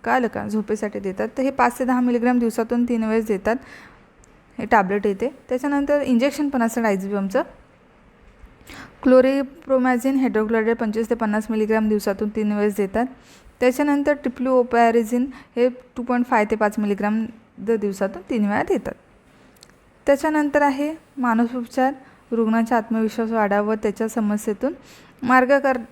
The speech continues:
काढता येण्यासाठी मानसोपचार द्यावे लागतात. मानसोपचार रिॲक्टिव्ह डिप्रेशनसाठी अत्यंत उपयोगी ठरतात. केसवर्क म्हणजे सायकॅट्रिक, सोशल वर्कर रुग्णांच्या कौटुंबिक व सामाजिक व्यावसायिक घटकांचा सखोल अभ्यास करून रुग्णास योग्य ती मदत करतात.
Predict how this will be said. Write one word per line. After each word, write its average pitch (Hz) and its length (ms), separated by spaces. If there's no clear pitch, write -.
काढता 233 240
येण्यासाठी 233 440
मानसोपचार 226 840
द्यावे 202 320
लागतात. 190 300
मानसोपचार 226 580
रिॲक्टिव्ह 226 440
डिप्रेशनसाठी 208 600
अत्यंत 214 400
उपयोगी 226 360
ठरतात. 254 380
केसवर्क 262 460
म्हणजे 233 280
सायकॅट्रिक, 240 540
सोशल 240 360
वर्कर 226 340
रुग्णांच्या 226 560
कौटुंबिक 214 500
व 240 40
सामाजिक 214 500
व्यावसायिक 202 420
घटकांचा 208 360
सखोल 226 280
अभ्यास 202 300
करून 254 240
रुग्णास 226 400
योग्य 208 160
ती 240 140
मदत 233 320
करतात. 170 320